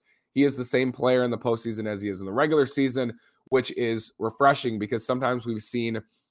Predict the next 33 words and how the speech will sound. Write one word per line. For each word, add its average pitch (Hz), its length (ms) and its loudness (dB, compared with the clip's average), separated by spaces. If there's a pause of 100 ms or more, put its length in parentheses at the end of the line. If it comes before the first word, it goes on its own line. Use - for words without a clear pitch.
(300)
Twins, 156 600 6
certain 147 360 0
Twins, 143 640 4 (640)
lock 151 340 6
up 139 280 4 (180)
in 127 120 -2
the 123 80 -2
postseason. 113 680 -2
We 110 80 -6
don't 139 120 -2
even 131 140 -4
recognize 110 640 -4
them 78 240 -14 (340)
in 127 100 -4
the 113 100 -4
playoffs. 95 460 -6
They 113 100 -6
just 120 180 -8
shut 127 360 -4
down 90 400 -6 (320)
for 123 160 -2
a 107 40 -4
three-game 107 480 -8
series 92 460 -10
or 98 100 -8
a 92 40 -12
five-game 98 500 -8
series, 95 440 -8
and, 92 120 -10
uh, 87 120 -12
you 85 260 -8
don't 127 160 0
even, 107 280 -4